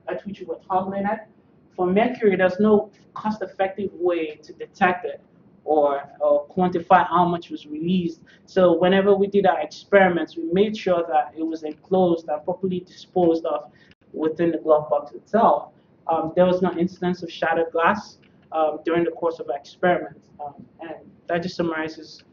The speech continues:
the effects that those signals had on, on C F Ls. So for future work, uh,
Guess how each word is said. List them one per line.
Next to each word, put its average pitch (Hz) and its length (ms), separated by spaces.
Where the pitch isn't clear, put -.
the 156 120
effects 180 380
that 151 180
those 165 200
signals 143 400
had 151 260
on, 139 80
on 156 380
C - 160
F - 160
Ls. - 380
So 214 160
for 208 320
future 254 340
work, 170 400
uh, 165 360